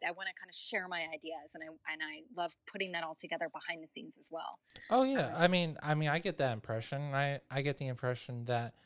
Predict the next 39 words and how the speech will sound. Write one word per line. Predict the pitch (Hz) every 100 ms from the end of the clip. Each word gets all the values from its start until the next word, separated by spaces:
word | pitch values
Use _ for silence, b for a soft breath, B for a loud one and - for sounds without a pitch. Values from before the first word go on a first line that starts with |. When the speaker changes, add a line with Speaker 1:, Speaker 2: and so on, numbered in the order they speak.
| b b b -
Speaker 2:
you | 127 131
wanna | 131 127
make | 123 120 120
a | 123
big, | 117 117 113 - _ _ -
a | 127
big | 113 120 113
difference | 113 110 120 123 -
and | - 123 117
big | 117
change. | - 113 110 131 127 -
I | 131
mean, | 127 120 117 -
Speaker 1:
Yeah. | 202 175 180 180 -
Speaker 2:
um, | 131 123 113 113 - _ 127 - 139
the | 139
two, | 131 180 165 156 -
the | 143
two | - 175 156
big | 143 135
things | 147 143 131
that | 120
you | 131 120
did, | 147 139
you | 127 127
were | 127 120
act-, | 117 120 - -
hosting | - 131 - 123 123 117 B B B B -
and | 123 120 120
trying | 135 123 120 113
to | - 117
make | 120 117 -
impact. | 131 - 117 104 - _ _
Um, | 120 110 107 110
so, | 185 135
Speaker 1:
Mm-hmm. | 127
Speaker 2:
I |
mean, | 131 131
that, | 131 120